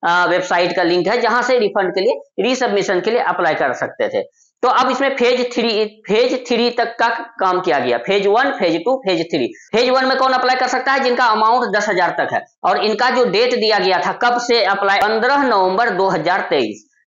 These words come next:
ठीक है। उसके बाद उन्नीस हजार नौ सौ निन्यानवे रुपए तक का है, वो भी apply का पच्चीस नवंबर दो हजार तेईस। तो अब बताइए,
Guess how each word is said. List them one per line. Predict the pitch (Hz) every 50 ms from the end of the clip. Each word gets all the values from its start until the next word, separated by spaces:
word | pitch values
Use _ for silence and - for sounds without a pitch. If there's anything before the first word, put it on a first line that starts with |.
| _ _
ठीक | - 208 214
है। | 269 240 175 - - - - _ _
उसके | - - - - 262 277
बाद | 254 240 240 180
उन्नीस | 180 208 226 226 262 285 294 254 -
हजार | 226 202 220 226 226 220
नौ | 214 220 233
सौ | 226 233 233
निन्यानवे | 220 214 214 214 214 214 220 220 233 262 262
रुपए | 240 240 220 220 202
तक | 196 - 175 - - -
का | -
है, | 117 117 110 - _ _ _ _ _
वो | - 214
भी | 226 220 247
apply | 254 233 226 226 226 233
का | 233 254 233 226 226 226 220 220
पच्चीस | 208 214 214 - 285 294 294 262 254
नवंबर | 226 226 220 208 208 208 254 247
दो | 214 190 202 180
हजार | 170 202 190 175 180 -
तेईस। | 170 - 156 127 117 107 107 101 - _ _ _ _ _ _ _
तो | - 240
अब | - - 208 240 - 202
बताइए, | 233 214 - 190 170 151 135 117 - -